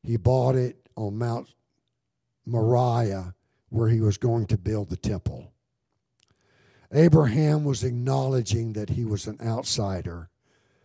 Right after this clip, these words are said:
and the only roots he put down in all of Canaan was a place to bury the, his dead. Sarah was buried there.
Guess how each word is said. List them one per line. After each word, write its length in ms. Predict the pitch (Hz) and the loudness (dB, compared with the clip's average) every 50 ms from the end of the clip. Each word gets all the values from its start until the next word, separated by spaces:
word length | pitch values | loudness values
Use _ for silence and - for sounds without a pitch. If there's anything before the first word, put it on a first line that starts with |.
| _ _ _ _ _ _ _ _ _ _ | _ _ _ _ _ _ _ _ _ _
and 140 | - 107 98 | -8 -6 -2
the 220 | - 117 117 120 | 0 2 2 4
only 260 | 123 131 143 143 143 135 | 6 6 6 6 6 6
roots 360 | 135 143 143 147 143 - - | 6 6 6 6 4 0 -2
he 160 | 147 131 120 | -4 -4 -2
put 340 | - - - 135 127 - 117 | 2 2 2 2 2 -2 -4
down 520 | 123 123 120 123 120 117 110 113 117 - - | -2 -2 0 0 0 0 -2 -2 -4 -6 -8
in 200 | - 123 107 104 | -8 -8 -6 -6
all 460 | - - 123 127 135 147 147 151 156 156 | -6 -6 -4 -2 -2 0 0 -2 -2 -2
of 140 | 147 - - | -4 -6 -6
Canaan 560 | - 143 139 127 110 95 87 85 87 87 - _ _ _ _ _ _ _ _ _ _ _ _ _ | -6 -4 -2 -2 -4 -4 -8 -10 -12 -16 -18 _ _ _ _ _ _ _ _ _ _ _ _ _
was 160 | 104 107 - | -8 -6 -6
a 80 | 104 - | -6 -6
place 540 | - - 117 120 120 117 117 104 - - | -4 -2 0 0 0 0 0 -2 -4 -4
to 100 | - 110 | -6 -8
bury 380 | 92 - 107 107 104 104 107 104 | -6 -4 -4 -2 0 0 0 -2
the, 160 | 90 104 101 - | -2 -4 -8 -8
his 300 | - 90 104 101 87 78 | -8 -8 -6 -6 -6 -6
dead. 440 | 87 101 98 85 80 78 80 76 71 _ _ _ _ _ _ _ _ _ _ _ _ _ _ _ _ _ _ _ _ _ _ _ _ _ _ _ _ _ _ _ _ _ _ _ _ _ _ _ _ _ | -6 -6 -6 -6 -6 -10 -12 -14 -14 _ _ _ _ _ _ _ _ _ _ _ _ _ _ _ _ _ _ _ _ _ _ _ _ _ _ _ _ _ _ _ _ _ _ _ _ _ _ _ _ _
Sarah 460 | - - - 120 120 120 123 127 131 127 | -12 -6 -2 2 4 4 6 6 6 4
was 220 | 123 123 110 - | 4 2 0 -2
buried 440 | - 120 123 120 123 123 120 113 107 | -2 0 0 2 2 2 0 0 -2
there. 500 | 117 113 113 113 113 113 113 113 113 | -2 -2 0 0 0 -2 -2 -4 -8